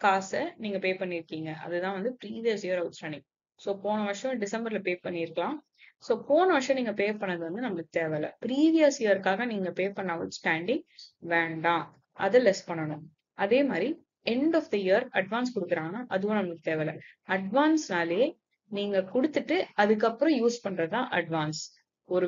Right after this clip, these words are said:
விஷயம் செய்யறதுக்கு முன்னாடியே ஃபர்ஸ்டே காசு கொடுக்கறதுக்கு பேர் தான் advance. So, advance முதல்ல வரும்,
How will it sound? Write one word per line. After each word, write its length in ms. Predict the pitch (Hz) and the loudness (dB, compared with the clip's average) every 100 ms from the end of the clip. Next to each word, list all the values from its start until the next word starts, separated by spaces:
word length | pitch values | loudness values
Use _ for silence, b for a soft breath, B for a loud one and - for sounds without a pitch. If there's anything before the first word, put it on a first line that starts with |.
| 180 | 2
விஷயம் 280 | 196 285 277 | 2 2 2
செய்யறதுக்கு 480 | 220 254 254 202 196 | 4 4 4 0 -4
முன்னாடியே 340 | 202 233 254 277 | 0 4 4 4
ஃபர்ஸ்டே 380 | 220 208 - 285 285 | 2 0 2 0 4
காசு 180 | 220 233 247 | 4 2 0
கொடுக்கறதுக்கு 500 | 190 190 175 - 170 | 0 2 0 0 0
பேர் 160 | 170 240 | 0 -2
தான் 120 | 254 175 | -4 -4
advance. 360 | 175 170 156 160 | -2 -2 -2 -2
So, 60 | - 190 | 2 2
advance 400 | 190 277 320 233 | 4 4 4 2
முதல்ல 280 | 202 202 196 151 | 0 0 2 0
வரும், 260 | 202 285 | -2 -4